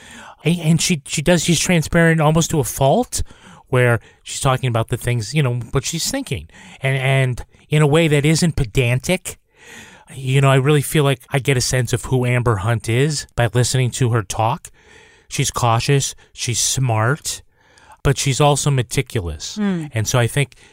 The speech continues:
Speaker 1: she does a good job of conveying all those things by showing
Speaker 2: Hmm.
Speaker 1: and not by telling.
Speaker 2: Lara, what did you think of their, uh, physical recreation of the vat hole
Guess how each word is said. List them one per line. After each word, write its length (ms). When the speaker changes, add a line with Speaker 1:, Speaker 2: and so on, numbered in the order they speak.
Speaker 1:
she 180
does 220
a 40
good 200
job 320
of 120
conveying 540
all 160
those 240
things 340
by 420
showing 680
Speaker 2:
Hmm. 320
Speaker 1:
and 100
not 160
by 120
telling. 320
Speaker 2:
Lara, 420
what 200
did 120
you 80
think 240
of 200
their, 280
uh, 240
physical 380
recreation 720
of 140
the 340
vat 300
hole 500